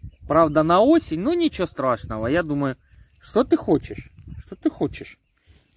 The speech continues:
Гляньте, они меня едят. Гляньте. Едят. <laughs> Этот такой Джексон шугливый, конечно.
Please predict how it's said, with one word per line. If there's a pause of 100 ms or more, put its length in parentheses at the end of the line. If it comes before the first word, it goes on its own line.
(220)
Гляньте,
они
меня
едят. (1900)
Гляньте. (1400)
Едят. (560)
<laughs>
Этот
такой (460)
Джексон
шугливый,
конечно.